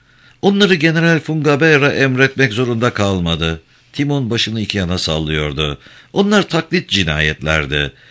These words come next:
Ormanlar hala savaştan kalma vahşi adamlarla dolu. Silahlarını saklıyorlar, kalkıp kentlere geliyorlar.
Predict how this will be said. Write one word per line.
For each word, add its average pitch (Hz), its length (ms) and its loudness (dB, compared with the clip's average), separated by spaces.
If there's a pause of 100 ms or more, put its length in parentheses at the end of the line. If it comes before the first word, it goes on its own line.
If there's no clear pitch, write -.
(280)
Ormanlar 165 560 4
hala 147 420 4
savaştan 131 600 0
kalma 95 440 0
vahşi 117 420 0
adamlarla 95 600 0
dolu. 82 380 -2 (360)
Silahlarını 165 600 2
saklıyorlar, 127 840 2
kalkıp 123 460 0
kentlere 117 480 2
geliyorlar. 82 680 0